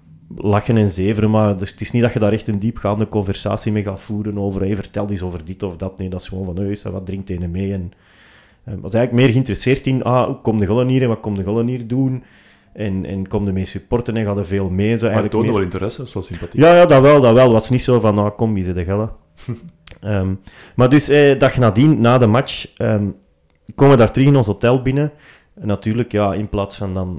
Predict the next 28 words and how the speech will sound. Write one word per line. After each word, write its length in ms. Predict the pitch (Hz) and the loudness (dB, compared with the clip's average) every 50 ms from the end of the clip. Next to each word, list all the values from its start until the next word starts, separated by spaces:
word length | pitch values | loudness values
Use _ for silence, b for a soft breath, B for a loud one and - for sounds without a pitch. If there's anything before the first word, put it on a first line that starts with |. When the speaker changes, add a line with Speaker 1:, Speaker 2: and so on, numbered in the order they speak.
| 57 - _ - | -12 -16 _ -20
Speaker 1:
een 80 | - _ - | -20 _ -8
caféke 400 | - 104 - - 110 110 - 117 | -6 -6 -4 -2 -2 -2 -2 -4
te 100 | - 110 | -4 -2
gaan 140 | 104 110 110 | -2 -2 -2
opzoeken, 540 | 110 - - - 117 107 - 113 110 - - | -2 -4 -6 -6 -6 -4 -4 -4 -4 -4 -6
aan 300 | - 101 101 98 90 80 80 | -8 -8 -8 -8 -8 -8 -10
de 60 | 92 | -8
bar 320 | 85 87 95 95 107 107 | -6 -4 -2 -2 -2 -2
van 100 | 104 104 | -4 -6
het 80 | 101 - | -6 -6
hotel 320 | 95 92 - 101 104 113 | -8 -6 -4 -4 -4 -2
blijven 320 | 101 101 98 92 92 92 - | -2 -4 -4 -6 -6 -8 -8
plakken. 300 | - 101 107 - 120 117 B B B B B B B B B B | -8 -8 -8 -8 -10 -10 B B B B B B B B B B
En 140 | - 113 110 | -4 0 0
op 120 | 110 - - | 0 0 0
een 60 | 95 | 2
gegeven 240 | 104 127 135 123 135 | 2 2 2 2 2
moment 200 | 139 135 - - | 0 0 -2 -6
zit, 400 | 92 92 92 120 131 - - - _ | -6 -4 -2 -4 -4 -4 -10 -14 _
ehm, 320 | - 107 110 104 98 98 92 - - - _ | -2 0 0 0 0 -2 -4 -6 -10 -16 _
Colin 400 | - 113 107 101 104 110 123 120 | 0 2 4 4 4 4 4 4
daar 340 | 107 107 104 104 104 - - - | 4 4 4 4 2 0 -4 -4
met 260 | 101 98 95 95 - - - _ _ _ _ | -2 -2 -2 -2 -4 -8 -16 _ _ _ _
nog 200 | - 95 92 85 | -6 -6 -6 -4
iemand. 440 | 78 92 90 82 69 55 - - - - - | -4 -6 -8 -8 -10 -14 -18 -20 -18 -14 -12
Enfin, 280 | 98 - - 95 92 | -12 -8 -8 -8 -8
zwart. 260 | - - 92 92 - | -8 -10 -14 -16 -14
En 200 | - - 92 120 | -10 -4 0 0